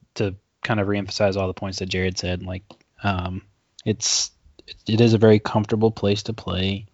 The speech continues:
Um, more, s-, it's deceptively big. Like, there's a lot more space, especially for a game of our size. There's plenty of room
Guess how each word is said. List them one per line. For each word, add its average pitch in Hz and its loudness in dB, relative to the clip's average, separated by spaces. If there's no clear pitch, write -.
Um, 95 0
more, 120 10
s-, - 4
it's 113 -2
deceptively 127 4
big. 110 2
Like, 92 0
there's 98 -2
a 101 0
lot 98 0
more 98 -2
space, - 0
especially 110 4
for 101 2
a 107 0
game 107 2
of 95 -2
our 107 6
size. 95 0
There's 95 -4
plenty 120 4
of 98 0
room 95 0